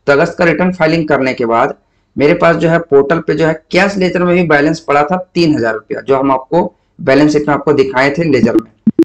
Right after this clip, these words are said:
आप यहाँ पे अगर आप देखिएगा बैलेंस शीट में, तो यहाँ पे आपको जीएसटी कैश लेजर में तीन हजार दिख रहा था, वो यही है,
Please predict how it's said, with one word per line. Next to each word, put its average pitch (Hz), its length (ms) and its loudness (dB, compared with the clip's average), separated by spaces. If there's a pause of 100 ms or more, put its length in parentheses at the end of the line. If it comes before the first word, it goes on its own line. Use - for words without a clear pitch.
(140)
आप - 160 -16
यहाँ 123 140 -6
पे 127 100 -2
अगर 123 160 0
आप 120 140 -2
देखिएगा 131 380 2
बैलेंस 117 340 0
शीट 123 140 -6
में, 175 140 0
तो - 400 -8
यहाँ 139 140 0
पे 147 100 0
आपको 147 180 0
जीएसटी 143 380 0
कैश 151 220 -2
लेजर 151 180 0
में 151 120 0
तीन 143 260 -2
हजार 131 180 2
दिख 120 180 -2
रहा 113 100 -2
था, 117 120 -6
वो 139 160 0
यही 123 300 0
है, 113 100 -16